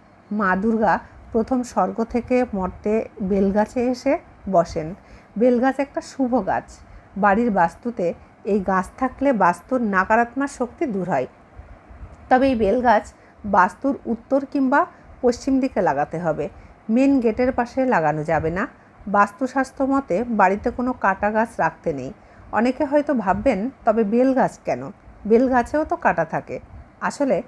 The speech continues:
শাস্ত্র মতে বেল বৃক্ষকে দেবতার সঙ্গে তুলনা করা হয়েছে। বলা হয়, বেলের তিনটি পাতায় ব্রহ্ম, বিষ্ণু, মহেশ্বরের বাস। এই গাছ অসম্ভব শক্তিশালী, তাই এই গাছকে বাস্তুতে রাখার অনুমতি আছে।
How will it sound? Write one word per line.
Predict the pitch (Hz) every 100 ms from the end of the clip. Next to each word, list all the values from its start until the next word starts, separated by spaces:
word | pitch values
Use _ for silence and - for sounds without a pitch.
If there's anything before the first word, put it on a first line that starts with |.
| - - -
শাস্ত্র | - 214 208 - 247
মতে | 247 247
বেল | 240 202 208
বৃক্ষকে | 202 226 233 285 277 190 - - -
দেবতার | 190 208 214 240 247
সঙ্গে | - 254 247 247
তুলনা | 226 190 180
করা | 175 160 156
হয়েছে। | 151 151 - 190 - - 196
বলা | 185 208
হয়, | 233 185 - - - -
বেলের | 202 233 254 254
তিনটি | - 220 208 240
পাতায় | 196 185 170 156 - - _
ব্রহ্ম, | 185 226 240 240 247
বিষ্ণু, | 202 202 - - 233
মহেশ্বরের | 208 202 214 - 190 151
বাস। | 156 139 147 - - - - -
এই | - 247
গাছ | 190 196 214 233 - -
অসম্ভব | 196 202 - 269 247 269
শক্তিশালী, | - 185 - 190 180 143 147 - - -
তাই | 226 214
এই | 214
গাছকে | 185 180 - -
বাস্তুতে | 214 175 - - 196 214
রাখার | 185 160 208 -
অনুমতি | 185 175 170 156 160
আছে। | 143 - -